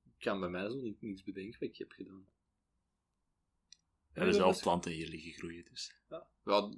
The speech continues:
Speaker 1: maar dat,
Speaker 2: Kruiden
Speaker 1: dat
Speaker 2: en, eh,
Speaker 1: doen wij altijd al, eh.
Speaker 2: Iets waar je voor van dacht van, ja,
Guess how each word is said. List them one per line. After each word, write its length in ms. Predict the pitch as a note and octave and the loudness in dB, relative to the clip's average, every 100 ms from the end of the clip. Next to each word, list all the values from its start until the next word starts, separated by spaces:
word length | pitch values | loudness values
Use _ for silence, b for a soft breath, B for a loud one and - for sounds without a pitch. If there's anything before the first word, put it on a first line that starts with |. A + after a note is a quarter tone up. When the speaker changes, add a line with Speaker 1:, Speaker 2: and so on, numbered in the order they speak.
| - | -8
Speaker 1:
maar 140 | A2 | -2
dat, 120 | G2+ | 2
Speaker 2:
Kruiden 360 | A#2+ E2+ E2+ E2+ | 2 2 2 0
Speaker 1:
dat 80 | E2 | -4
Speaker 2:
en, 220 | D#2+ D#2+ | -10 -10
eh, 40 | E2 | -6
Speaker 1:
doen 80 | |
wij 100 | A2+ | -2
altijd 320 | G#2+ G2+ G#2 G2+ | -2 -2 -4 -2
al, 280 | G2+ F#2+ F#2+ | -2 -6 -12
eh. 220 | F#2+ F#2+ _ _ _ _ - | -18 -20 _ _ _ _ -6
Speaker 2:
Iets 160 | F2+ | 0
waar 160 | G2 E2+ | 2 2
je 120 | E2+ | 2
voor 180 | D#2+ E2 | 2 2
van 100 | E2+ | 0
dacht 160 | E2+ - | -6 -8
van, 140 | D#2+ | -10
ja, 140 | D2 | -12